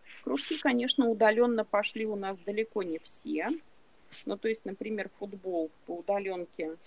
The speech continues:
сделать было невозможно никак, но это превратилось в такие, эм, занятия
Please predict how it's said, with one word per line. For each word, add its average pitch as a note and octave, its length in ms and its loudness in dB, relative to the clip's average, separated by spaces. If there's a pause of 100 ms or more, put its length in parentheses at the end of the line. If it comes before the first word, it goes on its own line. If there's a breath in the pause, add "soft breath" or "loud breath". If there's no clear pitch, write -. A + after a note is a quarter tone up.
(280 soft breath)
сделать F3+ 520 2
было F#3 200 2
невозможно F3 640 2
никак, G#3 480 0
но G#3 100 0
это C4 200 -2
превратилось G#3+ 920 -2
в - 60 -20
такие, G3 800 -4
эм, E3+ 920 -10
занятия F3 760 -8